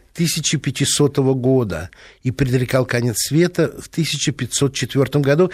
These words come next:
и это ближе всего к нашей теме, потому что это не связано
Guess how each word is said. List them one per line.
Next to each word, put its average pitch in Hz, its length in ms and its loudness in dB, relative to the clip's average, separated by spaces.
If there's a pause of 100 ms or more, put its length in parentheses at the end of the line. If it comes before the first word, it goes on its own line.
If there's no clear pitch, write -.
(180)
и 151 60 0
это 175 240 2
ближе 180 360 2
всего 185 260 2
к - 80 -6
нашей 175 300 0
теме, 170 360 2
потому 117 280 -2
что 147 140 0
это 147 160 0
не 156 120 4
связано 123 600 2